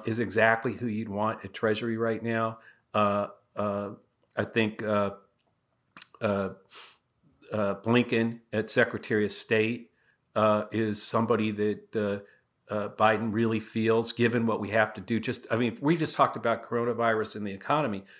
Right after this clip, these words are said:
Think about the repair work that has to be done, uh,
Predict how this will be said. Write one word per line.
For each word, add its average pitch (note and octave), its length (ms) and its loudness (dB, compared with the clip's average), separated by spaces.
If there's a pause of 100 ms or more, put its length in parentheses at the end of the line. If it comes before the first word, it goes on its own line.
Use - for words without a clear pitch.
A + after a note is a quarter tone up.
(160)
Think D#3 160 0
about B2+ 360 0
the A2 100 -2
repair B2+ 540 0
work A2+ 260 0
that G2 120 -8
has G#2+ 300 -2
to - 80 -18
be G2+ 160 -6
done, G2+ 460 -4 (440)
uh, G#2 180 0